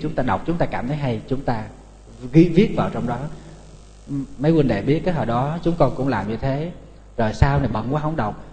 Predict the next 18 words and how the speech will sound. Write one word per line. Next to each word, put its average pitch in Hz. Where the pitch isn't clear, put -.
nhưng 165
mà 143
tình 131
cờ 113
soạn 123
lại 104
đó, 147
rớt 180
cuốn 180
sách 185
đó 165
ra, 143
mình 110
đọc 104
lại, 101
mình 107
thấy 135
trời, 101